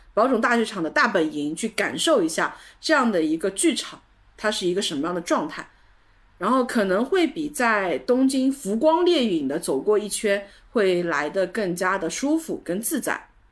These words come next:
呃，它还有自己的那个宝冢的大酒店，宝冢大酒店也是刚刚有新建，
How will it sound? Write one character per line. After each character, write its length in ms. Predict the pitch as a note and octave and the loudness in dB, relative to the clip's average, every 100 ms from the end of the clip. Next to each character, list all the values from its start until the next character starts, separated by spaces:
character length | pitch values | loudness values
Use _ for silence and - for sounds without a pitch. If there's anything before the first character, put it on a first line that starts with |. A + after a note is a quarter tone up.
| _ _ - | _ _ -12
呃， 140 | E3 E3 | -8 -6
它 160 | A3+ | -2
还 100 | A3+ | 0
有 100 | G#3 | 2
自 160 | F3 G#3+ | 0 -4
己 120 | F3+ | -4
的 100 | D#3 | -4
那 140 | F#3 F3+ | -4 -6
个 80 | |
宝 180 | E3 F3 | -4 -2
冢 320 | G#3 F3+ D#3 | -2 -2 -2
的 260 | D3+ D3+ C3+ | -2 -4 -2
大 140 | F3 G#3 | 0 0
酒 120 | C3+ | 0
店， 320 | B3 A3 - | 0 0 0
宝 100 | F3 | -2
冢 80 | G#3+ | 0
大 140 | G#3+ | 0
酒 80 | F#3 | 0
店 120 | F#3+ | -2
也 40 | D#3+ | -4
是 80 | - | -4
刚 220 | F#3+ G3+ | -4 -2
刚 280 | G3 G3 F3+ | -2 -2 -2
有 140 | C#3 | -2
新 300 | - A3+ A#3+ | -2 2 2
建， 300 | B3+ - | 2 -2